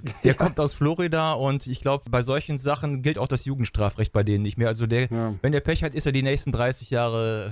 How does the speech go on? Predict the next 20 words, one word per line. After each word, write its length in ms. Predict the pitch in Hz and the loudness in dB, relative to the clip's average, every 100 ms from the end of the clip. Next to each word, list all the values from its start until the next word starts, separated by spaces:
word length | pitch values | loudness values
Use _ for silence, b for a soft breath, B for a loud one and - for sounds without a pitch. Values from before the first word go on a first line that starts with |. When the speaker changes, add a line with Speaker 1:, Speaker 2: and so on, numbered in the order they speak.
| 113 | -4
Speaker 1:
erstmal 220 | 123 113 | 0 0
verschwunden. 500 | 113 104 117 113 101 | 2 0 2 0 2
Speaker 2:
Ja, 100 | 131 | 6
muss 200 | 123 135 | 6 8
man 80 | 123 | 6
nicht 120 | 113 | 8
unbedingt 280 | 120 117 117 | 8 8 8
ausprobieren. 560 | 104 - 113 101 95 98 | 4 0 -2 0 2 2
Speaker 1:
Der 80 | |
braucht 180 | 143 151 | 4 2
sich 120 | 151 | 0
Speaker 2:
Genau. 100 | - | 0
Speaker 1:
keine 160 | 143 127 | 2 2
Sorgen 240 | 117 104 | 2 2
mehr 60 | 107 | 2
um 60 | 104 | 2
die 100 | - | 0
Zukunft 400 | 117 - 95 - | 0 0 -2 0
zu 100 | 107 | 0
machen. 320 | 95 104 | 2 0